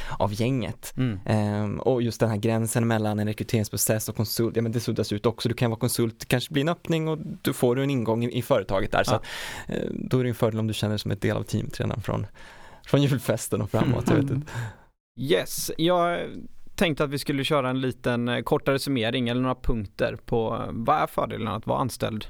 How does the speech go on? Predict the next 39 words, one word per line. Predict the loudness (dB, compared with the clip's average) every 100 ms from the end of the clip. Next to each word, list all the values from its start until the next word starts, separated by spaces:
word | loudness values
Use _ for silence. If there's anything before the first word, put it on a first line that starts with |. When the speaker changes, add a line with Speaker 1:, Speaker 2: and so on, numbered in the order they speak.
| -10
Speaker 2:
eh, | -6 -6 -6 -8 -10 -10
för | -2 0
ett | 0
bemanningsföretag | 0 0 0 0 -2 0 -2 -2
och | -2
jobba | -2 -2
som | -2
konsult? | -2 -2 -4 -6 -18 -8
Vi | -2
börjar | 0 0
med | -2
dig, | -2
Marcus. | -2 -4 -6 -8 -20 _ _ _ _ _ -2
Speaker 1:
Ja, | -2
men | 0 -2
jag |
skulle | 2 2
säga | 4 4
branscher. | 4 2 2 0 2 4 4 4
Man | -2
får | -2
pröva | 2 4
olika | 4 0 2 4
branscher, | 4 2 2 4 4 2
man | -2
får | -2
pröva | 2 2
olika | 2 0
typer | -2 0
av | 0
företag | 4 4 4 2 4 4 2
snabbt, | 0 0 0 -4 2
samla | 2 4
på | 2
dig | 2
mycket | 2 0
olika | -2 0 0
typer | 0 2
av | 0